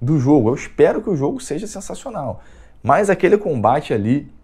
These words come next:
eu acho que vai atrapalhar muito. Eu não consegui visualizar um combate, por exemplo, com Emerald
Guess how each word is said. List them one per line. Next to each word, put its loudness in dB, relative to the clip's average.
eu 0
acho 0
que -2
vai 4
atrapalhar 0
muito. -2
Eu -2
não -2
consegui -2
visualizar 2
um -6
combate, 0
por -2
exemplo, -4
com -6
Emerald -4